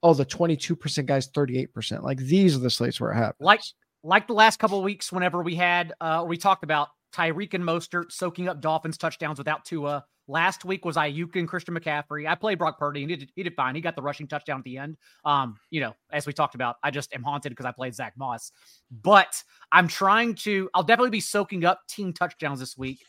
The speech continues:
Speaker 2: and pivoting from there with only ten games. Like, I, I like Jefferson and, and T J Hawkinson with no Kirk Cousins,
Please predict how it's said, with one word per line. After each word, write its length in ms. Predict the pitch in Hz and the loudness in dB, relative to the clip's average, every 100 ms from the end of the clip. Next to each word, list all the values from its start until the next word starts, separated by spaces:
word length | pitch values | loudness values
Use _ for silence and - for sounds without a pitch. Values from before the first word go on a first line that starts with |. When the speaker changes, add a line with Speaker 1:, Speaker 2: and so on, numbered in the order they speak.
| - - | -16 -8
Speaker 2:
and 160 | 151 | -8
pivoting 360 | - 202 180 170 | -4 -2 0 0
from 160 | 156 | -2
there 180 | 147 165 | 0 2
with 140 | 147 156 | 0 -2
only 140 | 151 | -4
ten 200 | - 143 | -4 -6
games. 400 | 131 117 98 - _ _ | -6 -8 -12 -20 _ _
Like, 100 | 180 | 2
I, 100 | 170 190 | 4 8
I 80 | 226 | 10
like 220 | 277 202 | 10 8
Jefferson 480 | 190 185 185 196 185 | 2 0 -2 -2 -2
and, 140 | 185 | -4
and 160 | 190 170 | -4 -4
T 120 | 202 | -4
J 100 | 160 | -2
Hawkinson 420 | 151 170 196 202 | 0 0 -2 -2
with 100 | 165 | -2
no 120 | 156 156 | -2 -2
Kirk 220 | 165 - | -4 -2
Cousins, 400 | 165 110 101 - | -4 -4 -12 -20